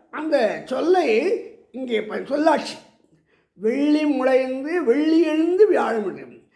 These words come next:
வெள்ளி முளைச்சுது" என்று கிராமங்களை இன்றும் சில வழக்காறுகள் இருப்பது போல அந்த வழக்காட்டு சொல்லை ஆண்டாள் இங்கே பண்ணுவோம். அது மட்டுமல்ல, விடியத்திற்கு அடையாளமாக கீழ்ப்பாசுரங்களிலே,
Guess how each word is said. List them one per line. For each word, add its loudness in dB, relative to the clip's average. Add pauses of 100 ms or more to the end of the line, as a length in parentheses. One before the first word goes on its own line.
(180)
வெள்ளி 4
முளைச்சுது" 0 (100)
என்று -4
கிராமங்களை 0
இன்றும் 2
சில -6
வழக்காறுகள் -4
இருப்பது -6
போல 0 (320)
அந்த -4
வழக்காட்டு 0
சொல்லை -2 (200)
ஆண்டாள் -4
இங்கே 2
பண்ணுவோம். -8 (1200)
அது 0
மட்டுமல்ல, 0 (260)
விடியத்திற்கு 2
அடையாளமாக -2 (1040)
கீழ்ப்பாசுரங்களிலே, 2